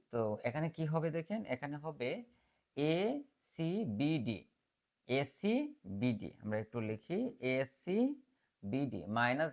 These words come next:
দেখেন এ সি বি ডি, আর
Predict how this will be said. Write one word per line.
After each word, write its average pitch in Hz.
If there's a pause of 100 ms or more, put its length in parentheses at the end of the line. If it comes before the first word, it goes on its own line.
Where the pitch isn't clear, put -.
দেখেন 123 (160)
এ 139 (120)
সি 202 (140)
বি 113 (100)
ডি, 82 (4000)
আর 104